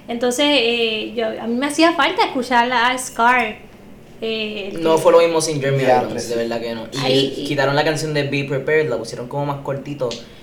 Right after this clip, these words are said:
Speaker 2: Entiendo lo
Speaker 1: Y
Speaker 2: que
Speaker 1: Timón y
Speaker 2: trataban de hacer.
Speaker 1: Pumba también, este, me encantan, eh, sus voces, eh, el tono de sus voces en, en los personajes que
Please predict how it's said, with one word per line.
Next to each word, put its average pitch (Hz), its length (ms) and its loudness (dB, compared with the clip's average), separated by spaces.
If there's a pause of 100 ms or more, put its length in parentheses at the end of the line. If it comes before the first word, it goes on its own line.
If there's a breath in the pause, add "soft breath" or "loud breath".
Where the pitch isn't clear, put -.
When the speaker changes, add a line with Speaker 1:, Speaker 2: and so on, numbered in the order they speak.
(120)
Speaker 2:
Entiendo 147 420 -2
lo 190 80 4
Speaker 1:
Y 285 80 6
Speaker 2:
que - 80 4
Speaker 1:
Timón 285 240 4
y - 60 6
Speaker 2:
trataban 175 280 2
de 277 60 2
hacer. 339 160 2
Speaker 1:
Pumba 277 160 4
también, 247 640 -2
este, 247 400 -2
me 247 80 -2
encantan, 269 720 -4
eh, 262 240 0
sus 262 220 0
voces, 262 580 -2
eh, 240 420 0
el 233 140 -4
tono 294 340 2
de 302 80 0
sus 285 180 -4
voces 262 320 -2
en, 220 500 -6
en 214 80 -8
los 220 100 -10
personajes 240 560 -8
que 202 360 -10